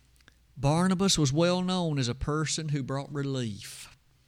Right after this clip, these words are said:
When there was a need, Barnabas, seemingly with vision, could find a way to help take care of it, to resolve it. He had done that back in chapter nine. He did it again in chapter eleven. Later, there will be missionary journeys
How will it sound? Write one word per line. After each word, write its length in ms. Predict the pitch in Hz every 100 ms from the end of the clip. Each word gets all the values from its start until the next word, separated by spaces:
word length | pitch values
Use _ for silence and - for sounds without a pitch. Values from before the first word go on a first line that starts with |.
| _ _ _ _ _ _ _ -
When 100 | 202
there 120 | 208
was 120 | 190
a 80 | 165
need, 560 | 165 196 214 240 240 165
Barnabas, 520 | 190 214 233 233 233
seemingly 580 | - 214 226 233 233 240
with 140 | 185
vision, 520 | 139 180 208 220 220
could 180 | 202 156
find 360 | - 175 190 202
a 60 |
way 420 | 190 190 185 151 135
to 160 | 127
help 260 | 120 151 - - - - - - -
take 300 | - - -
care 360 | - 208 190 147
of 200 | 135 120
it, 80 | 127
to 80 | 147
resolve 640 | 143 131 170 180 123 101
it. 260 | 95 - - _ _ - - - _ _ -
He 180 | 127
had 120 | 123 110
done 260 | 139 143
that 380 | 143 147 135 -
back 200 | 135 131
in 60 | 123
chapter 300 | 139 131 117
nine. 600 | 127 143 170 190 214 214 - -
He 140 | 127
did 160 | 123 135
it 100 | 143
again 240 | 131 151
in 100 | 156
chapter 300 | 143 165 160
eleven. 640 | 175 175 160 131 123 110 104 - _ _ _ _ - - - _ _ _ _ _ _ _ -
Later, 360 | 175 214 196 170
there 100 | 175
will 80 |
be 160 | 170 185
missionary 440 | 185 190 185 190
journeys 840 | 170 185 180 147 120 104 104 -